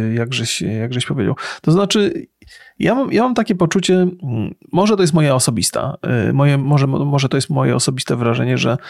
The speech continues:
y, ta gra wciągnęła mnie bardziej niż jakakolwiek inna produkcja na przestrzeni, y, ostatnich paru lat.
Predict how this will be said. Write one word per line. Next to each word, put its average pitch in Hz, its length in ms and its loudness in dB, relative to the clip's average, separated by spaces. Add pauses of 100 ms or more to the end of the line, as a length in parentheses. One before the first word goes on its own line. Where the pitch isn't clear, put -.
(360)
y, 123 420 2
ta 175 140 2
gra 175 220 4
wciągnęła 151 560 4
mnie 139 260 2
bardziej 139 600 2
niż 170 180 4
jakakolwiek 156 600 0
inna 139 200 4
produkcja 147 500 0
na 139 80 4
przestrzeni, 135 720 -2
y, 131 220 -2
ostatnich 139 400 -2
paru 131 200 0
lat. 175 180 2